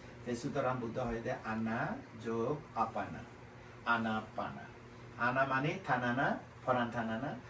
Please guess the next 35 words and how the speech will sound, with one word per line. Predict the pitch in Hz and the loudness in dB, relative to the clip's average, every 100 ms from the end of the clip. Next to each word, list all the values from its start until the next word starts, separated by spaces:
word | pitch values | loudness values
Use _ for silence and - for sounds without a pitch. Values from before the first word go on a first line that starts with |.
| - - - | -14 -10 0
আর | 110 | 4
হলে | 113 113 | 4 4
আপানা | 117 113 147 143 147 | 4 6 6 6 6
মানে | 147 165 - | 4 2 2
ফরান | - 110 107 | 4 4 2
ছাড়ানা | 117 - 101 98 117 | 0 0 0 -4 -4
বা | 120 - - - - - | -2 -2 -6 -16 -18 -6
প্রাণ, | 127 120 113 117 | 0 2 0 -2
এ, | |
আশ্বাস | 117 117 117 135 123 - | 0 0 0 -2 -2 6
ত্যাগ | 143 - - | 8 6 2
করা | 110 107 | 0 0
না। | - - - - | -4 -10 -12 4
প্রশ্বাস | 143 139 170 | 6 8 6
হইতে | 170 147 135 - - - - | 6 4 4 2 0 -10 -6
অর্থাৎ | - 123 127 | -4 2 2
আশ্বাস | 123 - 143 - | 2 2 2 2
ত্যাগ | - - - | 2 2 0
করা। | 98 - - - - - - - - - - | -6 -8 -12 -14 -14 -16 -16 -16 -16 -16 -4
ননি | 123 147 151 - - - - | 2 4 4 2 -4 -4 2
থানানা, | 139 139 147 175 233 - | 4 6 6 6 4 6
ছাড়ানা, | 139 123 113 104 | 8 8 6 2
সিমেরে | 165 160 143 | 4 6 6
জানো। | 139 107 - - - - - | 4 0 -2 -10 -14 -4 2
কনা | 156 196 | 6 10
জানিব | 190 170 170 190 | 10 8 8 6
রাইট | 131 139 135 | 8 8 6
মাইন্ডফুলনেস। | 123 113 107 104 95 92 - - - - - - - | 0 -2 -2 -4 -8 -10 -12 -14 -14 -14 -14 -14 6
এই | 190 | 10
বেদ | 220 269 269 | 12 10 10
তো | 254 | 8
শুরু | 254 247 | 10 12
করে | 226 180 | 12 12
বেদে | 156 139 | 10 8
মেডিটেশন। | 143 135 120 107 95 - | 6 4 0 -2 -6 -10